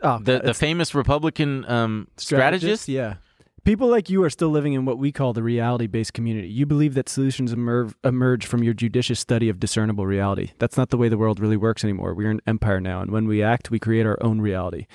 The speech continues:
Speaker 1: And while you are studying that reality judiciously as you will, we'll act again, creating other new realities,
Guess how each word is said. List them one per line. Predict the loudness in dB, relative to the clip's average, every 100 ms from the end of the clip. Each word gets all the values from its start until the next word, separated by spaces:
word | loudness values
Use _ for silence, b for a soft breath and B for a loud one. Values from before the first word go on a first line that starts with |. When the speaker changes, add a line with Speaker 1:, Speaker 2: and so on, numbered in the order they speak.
| B
Speaker 1:
And | 0
while | 2 2
you | 4 4
are | 2
studying | 2 2 2 0
that | 0
reality | 0 0 0 -2
judiciously | -4 0 0 0 -6 -2 0
as | 0
you | -2
will, | 0 0 0 -4 B B
we'll | 2 2 2
act | 0 0
again, | 0 2 0 0
creating | -2 0 0 0
other | 0 2 2
new | 2 2
realities, | 2 2 0 -2 -6 -10